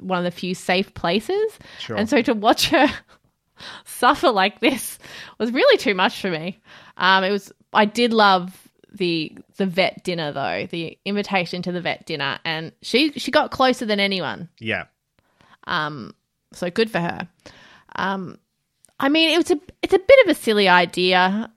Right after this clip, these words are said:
Speaker 1: um, and also just to assume that everyone is murderous, I guess. And a lot of them were, way more than I expected were. Um, yeah, so, I don't know, I
Speaker 2: I, I
Speaker 1: didn't love that aspect of it, but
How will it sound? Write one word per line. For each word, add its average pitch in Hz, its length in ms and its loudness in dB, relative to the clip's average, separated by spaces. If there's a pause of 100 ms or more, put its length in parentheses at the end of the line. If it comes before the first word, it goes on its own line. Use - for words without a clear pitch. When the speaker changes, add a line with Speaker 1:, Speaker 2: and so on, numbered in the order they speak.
(140)
Speaker 1:
um, 185 240 0
and 202 100 0
also 208 280 0
just 233 260 -4
to 320 100 0
assume 208 400 0
that 190 160 0 (100)
everyone 185 960 -2 (2250)
is 214 180 -2
murderous, 214 760 0 (100)
I 240 120 -2
guess. 247 580 0
And 226 160 0
a 233 60 2
lot 226 240 4
of 302 100 2
them 208 180 0
were, 190 300 0
way 170 240 -2
more 180 200 -2
than 175 160 -6
I 196 300 -2 (240)
expected - 580 -8
were. 147 340 -2 (540)
Um, 165 520 -6 (1600)
yeah, 180 360 -2
so, - 160 0
I 220 160 4 (500)
don't 285 80 2
know, 277 80 6
I - 20 8
Speaker 2:
I, 269 40 8
I - 20 6
Speaker 1:
didn't 330 260 2
love 233 380 6
that 277 180 4
aspect 254 440 0
of 254 140 2
it, 262 220 -2
but 208 260 2